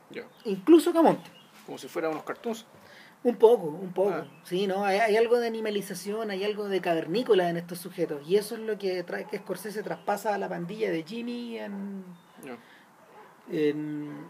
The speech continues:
Speaker 1: O sea, particularmente el personaje
Speaker 2: en
Speaker 1: de Joe
Speaker 2: Goodfellas.
Speaker 1: Pesci.
Speaker 2: Claro, sin duda, pues eso
Speaker 1: Que
Speaker 2: está
Speaker 1: es el,
Speaker 2: sacado de
Speaker 1: que
Speaker 2: ahí,
Speaker 1: el que
Speaker 2: pues.
Speaker 1: más encarna eso.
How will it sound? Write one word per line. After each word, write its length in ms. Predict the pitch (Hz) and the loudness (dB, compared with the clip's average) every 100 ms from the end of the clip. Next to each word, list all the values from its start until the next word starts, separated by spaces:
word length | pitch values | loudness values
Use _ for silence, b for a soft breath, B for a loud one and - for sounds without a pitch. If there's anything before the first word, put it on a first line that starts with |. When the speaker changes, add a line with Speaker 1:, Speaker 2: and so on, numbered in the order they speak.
| - | -14
Speaker 1:
O 40 | |
sea, 100 | - | -8
particularmente 440 | 143 139 135 156 175 | -8 -6 -6 -6 -8
el 40 | |
personaje 340 | - 147 170 190 | -10 -12 -10 -4
Speaker 2:
en 60 | |
Speaker 1:
de 40 | 160 | -2
Joe 60 | 160 | 2
Speaker 2:
Goodfellas. 260 | 170 - 120 | 2 0 -4
Speaker 1:
Pesci. 120 | - - - | -14 -18 0
Speaker 2:
Claro, 540 | 170 156 151 185 175 | 2 4 2 0 0
sin 200 | - 135 | -4 -12
duda, 280 | 220 311 175 | -4 -2 -2
pues 140 | 170 180 | -4 -8
eso 80 | |
Speaker 1:
Que 80 | 170 | -4
Speaker 2:
está 180 | 143 170 | -2 0
Speaker 1:
es 40 | |
el, 20 | 160 | 2
Speaker 2:
sacado 200 | 311 359 | 2 0
de 60 | |
Speaker 1:
que 40 | 339 | 0
Speaker 2:
ahí, 40 | |
Speaker 1:
el 40 | 349 | -2
que 80 | 190 | -2
Speaker 2:
pues. 20 | |
Speaker 1:
más 100 | 277 | -4
encarna 300 | 311 - 170 | -4 -6 -6
eso. 180 | 127 - | -8 -12